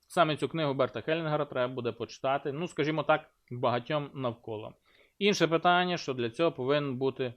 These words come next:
потяг, повинне бути бажання залишити, прожити вирішити, виразити і прожити. На жаль, я маю підозри, що більшість обере варіант передавати свою ненависть і біль своїм дітям, а ті вже своїм.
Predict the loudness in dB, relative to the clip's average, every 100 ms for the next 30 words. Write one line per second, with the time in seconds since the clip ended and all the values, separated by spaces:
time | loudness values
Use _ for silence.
0 | _ 2 2 0 -10 -4 -2 0 0 2
1 | 0 2 2 4 4 4 2 -2 -4 -10
2 | _ -10 4 6 6 2 -2 -10 -4 -4
3 | 2 0 0 -8 -8 _ _ -2 2 2
4 | 0 -6 -6 -6 -8 _ _ -10 2 6
5 | 6 4 -2 -8 -10 -10 _ -4 -2 -6
6 | -6 -10 -10 -6 -4 4 6 6 4 2
7 | 0 2 2 0 -2 -4 -4 -4 -4 -6
8 | -6 -6 -2 0 0 0 -2 -2 -4 -2
9 | 2 4 4 0 -6 -4 -2 -2 -2 -4
10 | -6 -8 -6 -2 0 0 -2 -8 -6 -4
11 | -2 0 -2 0 -2 -2 -6 0 0 0
12 | -6 -2 -2 -2 -6